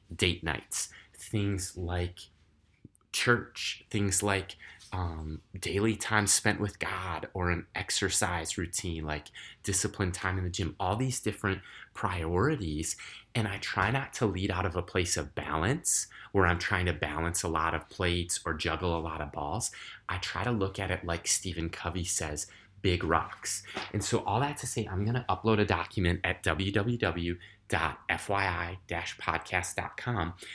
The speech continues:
That's what Micah and I use as our weekly calendar rhythm. But from that, um, I just really try to look at each day. I can probably get done five or six things.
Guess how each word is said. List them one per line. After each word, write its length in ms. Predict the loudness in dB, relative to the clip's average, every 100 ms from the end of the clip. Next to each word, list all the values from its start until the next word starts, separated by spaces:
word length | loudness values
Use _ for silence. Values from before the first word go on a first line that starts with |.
| -10 0
That's 240 | 0 2
what 260 | 2 2 2
Micah 300 | -2 0 2
and 140 | 2
I 80 | 2
use 420 | 0 0 0 -2 0
as 140 | -2 0
our 240 | 0 0
weekly 340 | 2 0 -2 -6
calendar 480 | -2 0 0 -2 -2
rhythm. 400 | -2 -2 -4 -8 _ _ _ _ _ _ -16 -6
But 160 | -4 -4
from 380 | -2 0 0 2
that, 320 | 0 0 -8 -16 -20 -20 -12 -4
um, 360 | -2 -2 -4 -4
I 140 | -2
just 280 | 0 0 2
really 240 | 2 2
try 280 | 2 0 0
to 240 | 0 -2 -6 -20 -4
look 200 | -2 0
at 200 | 0 -2 -4
each 260 | -4 -2
day. 220 | -2 -2 -2
I 120 | -2
can 180 | -2 -4
probably 480 | -4 -6 -4 -4
get 200 | -2 -4
done 220 | -2 -4 -4
five 320 | -2 0 0
or 80 | -4
six 380 | -4 -4 -6
things. 460 | -8 -12 -10 -14